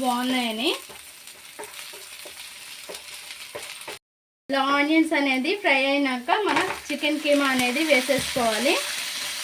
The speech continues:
వేసేసుకొని మనం ఫ్రై టైప్లో చేసుకోవాలన్నమాట ఈ కీమాని. మంట అనేది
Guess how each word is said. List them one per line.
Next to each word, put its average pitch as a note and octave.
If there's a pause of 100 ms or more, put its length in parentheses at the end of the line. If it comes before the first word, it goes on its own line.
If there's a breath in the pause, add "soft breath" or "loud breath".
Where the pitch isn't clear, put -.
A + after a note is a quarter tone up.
(240)
వేసేసుకొని D4+ (100)
మనం E4+ (100)
ఫ్రై D4+ (140)
టైప్లో D#4+ (100)
చేసుకోవాలన్నమాట C#4
ఈ - (120)
కీమాని. C#4 (4000)
మంట D4 (100)
అనేది D#4